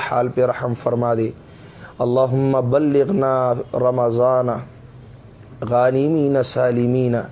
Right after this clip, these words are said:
اے اللہ ہمیں رمضان تک صحیح سلامت اور عبادت کے لائق اور قابل پہنچا دے، اور رمضان کی برکات اور رمضان میں قرآن کی برکات کو سمیٹنے کی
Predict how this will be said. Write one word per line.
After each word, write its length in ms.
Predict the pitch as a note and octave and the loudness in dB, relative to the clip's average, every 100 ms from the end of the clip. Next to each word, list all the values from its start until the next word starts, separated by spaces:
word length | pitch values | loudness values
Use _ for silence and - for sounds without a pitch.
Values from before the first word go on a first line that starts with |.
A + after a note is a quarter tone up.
| - - - - - - - | -16 -20 -20 -20 -20 -16 -4
اے 120 | B2 | 0
اللہ 500 | B2 A#2+ B2 C3+ C#3 C3+ | 2 2 2 4 2 0
ہمیں 260 | C3 C3 | 0 2
رمضان 540 | B2+ B2 A#2 B2+ C3 B2 - | 2 2 0 0 0 -4 -2
تک 240 | C3 C#3 D#3 F3 - - - - - | -2 2 0 -2 -12 -20 -20 -20 -10
صحیح 360 | - C#3 D#3 | -2 0 0
سلامت 600 | C3+ B2+ B2 B2+ C3+ D3 - - - - - | 0 0 2 2 2 -2 -4 -20 -20 -20 -6
اور 140 | A#2+ A#2+ | 0 2
عبادت 540 | A#2+ B2 B2 B2+ - | 2 2 2 0 0
کے 100 | B2 | -2
لائق 420 | A#2+ A#2+ B2+ B2+ | 2 2 2 0
اور 80 | A#2 | -4
قابل 420 | A#2 A#2 A2+ A#2 A2+ | -2 -2 0 0 -2
پہنچا 460 | A#2 A2+ G#2+ A#2 A2 | -2 -2 -2 -2 -2
دے، 120 | A2 A2 - - - - | -2 -2 -6 -20 -20 -10
اور 160 | - A2+ | -4 0
رمضان 480 | A#2 A#2+ B2 B2+ B2+ | 0 2 2 0 0
کی 160 | C3+ | -2
برکات 600 | B2+ B2 B2 A#2+ B2+ C3 C3+ - - - - | 0 2 0 0 0 0 -2 -12 -18 -20 -8
اور 140 | - A#2 | -2 0
رمضان 540 | B2 B2 A#2+ C3 C3 | 0 0 0 0 0
میں 120 | C3 B2+ | 0 0
قرآن 360 | C3 B2 C3 C3 | 0 0 0 -2
کی 160 | C3 | -2
برکات 580 | A#2+ B2 A#2+ A2+ B2 A#2+ | 0 0 0 0 -2 -2
کو 120 | - | -4
سمیٹنے 600 | A#2+ C3 C3 C3+ C3 C3 | -4 -2 0 0 0 -2
کی 140 | A#2+ | -2